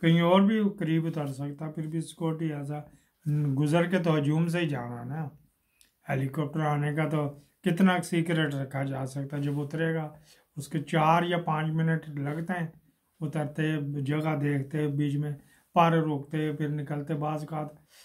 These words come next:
ऊपर चलते में से उड़ जाओ तो ख़वातीन की साड़ियाँ उड़ जाती, वो टेढ़े नंगे हो जाते बंदों के वगैरह वगैरह, ये इस तरह। अच्छा जी, ये आपको मैंने अब दी हैं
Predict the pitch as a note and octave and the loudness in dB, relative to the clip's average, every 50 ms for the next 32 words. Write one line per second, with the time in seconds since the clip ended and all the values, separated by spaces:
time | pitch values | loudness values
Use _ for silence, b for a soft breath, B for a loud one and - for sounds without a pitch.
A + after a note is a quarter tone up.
0 | b b b b _ D#3 D3 C#3 - F3 E3+ D#3+ - - E3+ E3 D3+ D3+ F#3+ F3+ | b b b b _ -8 -8 -2 2 2 4 4 2 2 2 2 2 4 4 2
1 | F3 F3+ F3 E3 E3+ E3 D#3+ D3+ D3 E3 E3 D#3+ E3+ D3+ C3 D3+ D3 D3+ D3 D3 | 4 2 2 2 4 4 4 4 4 2 2 2 2 0 -2 -2 -2 -2 -2 -2
2 | D#3+ D#3 D#3+ D#3+ E3 D3+ C#3 D#3+ F3 F3+ F#3+ F#3+ F#3+ F3 E3 E3 B B B B | -2 -2 -2 -2 -4 -4 -2 -2 -2 0 2 2 2 0 -2 -6 B B B B
3 | B B - E3+ D#3+ D3 C#3+ D#3 D#3+ D#3 C#3+ D#3 D#3 D#3 D3+ D3 C3 - - - | B B -4 -2 -2 0 2 2 0 0 0 0 0 0 0 -2 -4 -6 -10 -16
4 | _ _ _ _ _ _ _ _ _ _ _ _ C#3+ C#3 C#3 F3+ D#3+ C#3+ C3+ C#3+ | _ _ _ _ _ _ _ _ _ _ _ _ -8 -4 0 2 2 2 2 0
5 | D#3+ D#3+ D#3 D3+ E3+ E3+ E3 D3+ C#3 C3+ C#3 C#3 D#3+ D3+ C#3+ C#3+ C#3 C#3+ C#3+ C#3+ | 0 0 0 0 0 0 0 0 -2 -6 -6 -8 -8 -8 -6 -6 -6 -8 -8 -8
6 | D#3 D#3+ D3+ D#3 - b b b b b b b b _ D3+ D3 D3 D3 C#3+ C#3+ | -8 -10 -10 -10 -14 b b b b b b b b _ -2 0 0 0 0 0
7 | C#3 C#3+ C#3+ C#3+ C#3+ D3 C#3+ C#3+ C#3+ C#3 C#3+ - D3+ D3+ D3 C#3 C#3 C#3 - - | 0 0 -2 -2 -2 -2 -2 -4 -4 -6 -8 -6 -4 -2 -2 -2 -2 -4 -6 -6
8 | - D3+ C#3+ C#3 - C#3+ C3+ B2+ B2+ - - - - _ _ _ _ _ _ _ | -6 -6 -6 -6 -8 -10 -12 -12 -14 -16 -20 -20 -20 _ _ _ _ _ _ _
9 | _ - _ - - - _ _ _ _ _ _ _ _ - B2+ A#2+ - C3+ C3 | _ -20 _ -20 -20 -20 _ _ _ _ _ _ _ _ -12 -10 -8 -6 -4 -4
10 | C3 B2+ C#3+ D3 C#3 C#3 D3+ D#3+ E3 D#3+ D#3 D#3 - - E3 D#3+ D#3 D#3 D#3+ D#3+ | -4 -2 -2 0 2 2 4 4 4 4 2 0 -2 -2 0 0 2 2 0 0
11 | D#3+ C#3+ C#3+ C3+ D3+ D3 D3 D#3+ G3 | 0 -2 -2 -2 -2 -2 0 0 -2